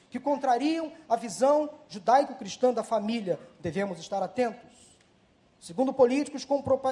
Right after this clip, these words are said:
comprometidos verdadeiramente com os princípios judaico-cristãos do casamento, da família e da sexualidade, existem hoje, no Congresso Nacional, mais de oitocentos projetos de leis que ferem profundamente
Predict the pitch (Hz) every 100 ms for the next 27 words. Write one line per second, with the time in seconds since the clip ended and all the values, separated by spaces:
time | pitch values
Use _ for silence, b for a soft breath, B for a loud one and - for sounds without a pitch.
0 | - - 285 302 269 226 - 277 254 170
1 | 254 277 254 240 220 214 226 214 214 b
2 | b - 247 247 254 226 277 285 240 190
3 | - _ 147 180 220 285 277 254 247 -
4 | 269 262 262 254 226 196 196 185 196 _
5 | _ _ - 185 - 226 240 294 269 233
6 | 262 - 247 226 202 214 208 208 196 -
7 | 294 247 240 196 226 B 202 220 208 277
8 | 294 262 254 247 196 208 208 B - 247
9 | 294 262 277 226 - 294 302 302 285 -
10 | - - 254 - 240 247 233 190 240 233
11 | 226 220 - B B 262 - 262 269 269
12 | 262 - 330 359 381 - 277 339 320 247
13 | 220 214 - 214